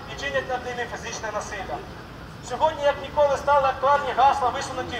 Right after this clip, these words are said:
в бурхливому сімнадцятому році. «Мир народам, фабрики робочих, землі крістіянам». Ми, учасники акції, вимагаємо негайно припи-, негайне припинення війни на Донбасі і встановлення миру в Україні. Ми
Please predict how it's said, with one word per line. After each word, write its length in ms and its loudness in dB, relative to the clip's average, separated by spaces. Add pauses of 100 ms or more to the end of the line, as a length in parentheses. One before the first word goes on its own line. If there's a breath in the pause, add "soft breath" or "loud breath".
(560)
в 20 -14
бурхливому 680 0 (420)
сімнадцятому 560 0
році. 340 2 (840)
«Мир 240 2
народам, 460 6 (300)
фабрики 460 4
робочих, 500 2 (220)
землі 360 0
крістіянам». 640 0 (580)
Ми, 60 -6 (120)
учасники 460 0
акції, 460 2
вимагаємо 460 2 (100)
негайно 480 0 (100)
припи-, 400 -6 (420)
негайне 500 2
припинення 540 -2
війни 220 -4
на 80 0
Донбасі 500 2 (300)
і 40 -8
встановлення 600 0
миру 240 -2
в 100 -6
Україні. 400 -6 (520)
Ми 60 -2